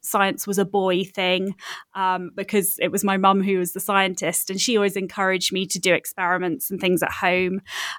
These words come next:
Um, I also had a wonderful science teacher in primary school who, uh, ran a science club where we got to do lots of kind of extra stuff, getting really hands-on with things. Um, and we do these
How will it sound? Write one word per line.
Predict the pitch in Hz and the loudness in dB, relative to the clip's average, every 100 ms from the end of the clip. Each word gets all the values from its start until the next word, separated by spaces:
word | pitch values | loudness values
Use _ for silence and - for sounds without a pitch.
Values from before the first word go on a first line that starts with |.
| - | -4
Um, | 202 196 196 | 0 0 -2
I | 226 240 | 0 0
also | 262 254 | 0 -4
had | 226 233 214 202 | -4 0 0 0
a | 202 | -2
wonderful | 196 202 233 226 214 202 180 | -4 -2 0 2 0 -4 -6
science | 185 196 196 180 - | -4 -2 0 -2 -4
teacher | - 185 - - 180 175 139 | -2 -2 -2 -4 0 0 2
in | 202 175 | 0 -2
primary | - 190 196 170 170 | -4 0 0 0 -2
school | 185 - 185 175 175 | -2 -2 0 2 0
who, | 170 190 175 170 - | 0 0 2 0 -2
uh, | 180 175 165 180 | -2 0 0 0
ran | 196 180 | 0 0
a | 175 | -2
science | - 262 247 262 - | -2 0 0 -2 -8
club | - - 233 220 220 | -10 -4 -2 -2 -2
where | 196 | -2
we | 190 | -2
got | 190 190 | -2 -4
to | - | -4
do | 180 190 185 170 - - | 0 2 2 0 -4 -6
lots | - 202 - | 0 0 0
of | |
kind | - 185 | -4 -4
of | - | 0
extra | 247 - - - | -2 -2 -2 0
stuff, | 214 - 233 214 - | 0 2 2 2 -2
getting | 208 196 | -4 0
really | 190 190 | 0 0
hands-on | 170 196 190 190 220 214 | 2 2 2 0 0 2
with | 208 202 | 0 -4
things. | - 214 202 202 202 - - | -2 0 -2 -4 -4 -4 -4
Um, | 185 175 175 - | 0 0 0 0
and | 185 185 180 | 0 0 -2
we | 190 | -4
do | 202 196 | 0 0
these | 190 | 0